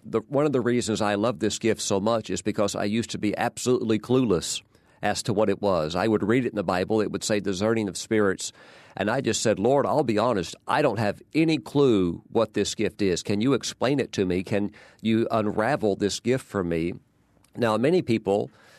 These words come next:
they call it uh, the gift of discernment, but that's not what the Bible calls it. It's actually the gift of discerning of spirits. And so it is the ability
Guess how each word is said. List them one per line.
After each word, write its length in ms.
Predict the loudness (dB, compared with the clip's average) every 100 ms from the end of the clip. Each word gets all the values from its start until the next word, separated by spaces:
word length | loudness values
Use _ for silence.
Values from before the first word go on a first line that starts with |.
| -20 _ -2
they 120 | -2
call 360 | 0 0 2 2
it 220 | 0 -10 _ _ -6
uh, 300 | 0 0 0 -4 -14 -8
the 120 | -6
gift 360 | 0 0 -2 -2
of 360 | 0 0 0
discernment, 720 | -2 0 0 0 -2 -6 -10 -20 _ _ -4
but 180 | -2
that's 300 | 0 0 0
not 260 | -2 0 -2 -2
what 200 | -2 0
the 80 |
Bible 340 | -2 -2 0 -2
calls 380 | 0 0 0 -2
it. 100 | -4
It's 220 | -4 -2
actually 580 | -4 -4 -2 0 0 -2 _ _
the 120 | -6 0
gift 320 | 2 0 -2
of 120 | -6
discerning 480 | -4 -2 0 2 0
of 120 | -4
spirits. 680 | -4 0 0 0 -6 -8 -8 -10 -20 -20 -6
And 200 | -2 0
so 220 | 0 0 2
it 160 | 2
is 200 | 0 -2
the 120 | 0
ability 760 | 0 2 2 2 0 -4 -4 -10